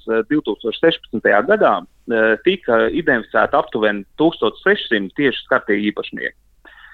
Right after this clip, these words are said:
Tagad, pie kā mēs aktīvi strādājam, ir pie, pie, teiksim, šo tehnisko risinājumu detalizēšanas,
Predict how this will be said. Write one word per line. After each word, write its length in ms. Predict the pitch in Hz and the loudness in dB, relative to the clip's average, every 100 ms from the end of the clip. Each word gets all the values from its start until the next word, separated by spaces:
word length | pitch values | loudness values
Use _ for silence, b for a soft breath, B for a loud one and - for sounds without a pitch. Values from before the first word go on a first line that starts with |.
| B _ - | B _ 0
Tagad, 320 | 190 165 107 - 110 | 2 2 0 -4 -8
pie 120 | 127 | -6
kā 240 | 113 139 117 | -2 -2 -2
mēs 160 | 104 - - 73 - | -4 -8 -14 -12 -4
aktīvi 480 | - 170 - 113 101 | 0 0 0 0 0
strādājam, 600 | - 175 180 131 104 104 - | 0 0 2 4 2 0 -2
ir 200 | 156 151 | -2 -2
pie, 280 | 120 110 104 101 104 107 98 | -4 -2 0 0 -4 -6 -8
pie, 120 | 107 | -8
teiksim, 360 | 117 113 113 101 | -8 -10 -12 -6
šo 260 | 117 104 - | 0 0 0
tehnisko 560 | 180 190 143 - 107 110 | 0 0 -2 -4 -2 0
risinājumu 560 | 147 - 101 101 95 | -2 -4 -2 -2 -2
detalizēšanas, 960 | - 104 170 190 202 226 196 180 131 104 | 0 2 4 4 4 2 2 2 0 -2